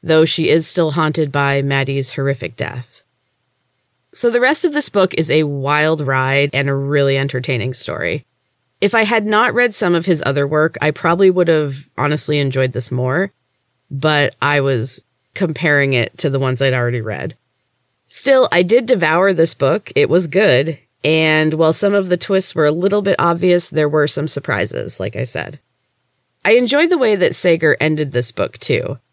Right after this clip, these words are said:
He does endings so well, and this one was an interesting one. I liked it.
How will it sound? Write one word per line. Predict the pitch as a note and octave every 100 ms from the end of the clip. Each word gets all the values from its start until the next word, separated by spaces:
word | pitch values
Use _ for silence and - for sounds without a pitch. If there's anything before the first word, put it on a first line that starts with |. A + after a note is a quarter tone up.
| _ _ _ _
He | - - G#3
does | A#3+ A3+ -
endings | G3 F#3 E3+ E3 D#3 - -
so | - G#3+ A#3+
well, | G#3 E3 D3 C3 A2+
and | C#3+ D3
this | F3+ -
one | A#3 A#3 A#3 A3+ F#3
was | F3
an | E3+
interesting | - D3 C#3+ C3+ - E2
one. | A#2+ F#2+ C#3 - -
I |
liked | C#3 A#2 -
it. | D#2+ C#2+